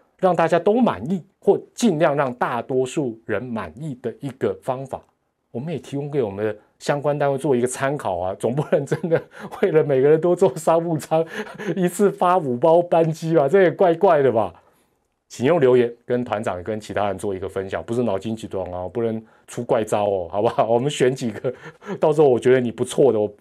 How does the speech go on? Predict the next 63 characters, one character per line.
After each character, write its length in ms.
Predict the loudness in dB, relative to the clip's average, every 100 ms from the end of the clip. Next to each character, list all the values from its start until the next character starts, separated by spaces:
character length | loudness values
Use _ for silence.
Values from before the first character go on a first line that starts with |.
| _ _
的 100 | -6 -2
留 180 | 0
言 80 | 0
我 60 | -2
帮 120 | -4
你 60 | -6
置 320 | -8 -6 -6
顶， 220 | -4 -10 -6
让 140 | -4
大 140 | -2
家 180 | -2 -2
品 280 | -4 -6 -6
尝 320 | -4 -4 -4
着。 180 | -4 -6 -10 _ _ -20 -20 -20 -20 -20 _
当 160 | -2 2
然 140 | 2
啦， 160 | 0 -2
也 120 | -2
希 140 | 2 2
望 100 | 4
这 60 |
些 80 | 4
小 180 | 4 -2
插 240 | 0 -2
曲 180 | -2 -8
吼， 300 | -2 -2 -4 _ _ _ _ _ _ _
不 80 | 0
要 120 | 2
影 140 | 0 -2
响 180 | -8
国 180 | -6 -4
手 120 | -4
们 140 | -6 -10
的 80 | -12
心 220 | -12 -16
情。 180 | -16 -20 _
但 180 | 0 0
是 140 | -2
哦， 120 | -8 -2
放 160 | -2 0
心， 240 | -4 -6 _ _ _ _ _
应 100 | -4
该 120 | 0
不 140 | 0 2
会 180 | 0 0
啦， 140 | -6 _ _ _ _
因 100 | -10 -6
为 80 |
这 160 | 0 2
些 160 | 4 2
国 220 | 4 2
手 240 | 2 0
也 80 | 0
不 100 | 0
是 100 | -2
第 280 | 0 -2 -2
一 40 |
天 240 | 0 -2 0
代 220 | 2 2
表 180 | 2 0
Chinese 640 | -2 -2 0 -2 -4 -6
Taipei 560 | -6 -6 -6 -2 -2
了， 80 | -2